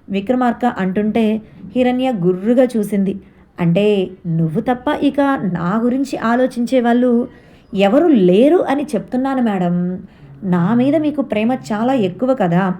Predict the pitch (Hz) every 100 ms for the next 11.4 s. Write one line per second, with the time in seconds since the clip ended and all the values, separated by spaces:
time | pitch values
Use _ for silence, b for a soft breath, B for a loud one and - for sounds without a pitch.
0 | - 160 160 196 247 240 220 226 330 226
1 | - 262 254 240 - B B B B 262
2 | 269 - 214 214 233 233 175 214 208 196
3 | 202 208 - 226 254 170 170 196 220 208
4 | 208 202 196 180 185 170 170 185 - -
5 | - - _ _ - - - _ - b
6 | b b b - 185 202 214 - - 214
7 | 214 247 226 240 - 226 214 180 196 202
8 | 262 - 214 208 220 208 202 233 - 196
9 | 202 202 170 202 214 202 202 226 208 220
10 | B B B B 247 262 269 - 214 214
11 | 208 208 247 214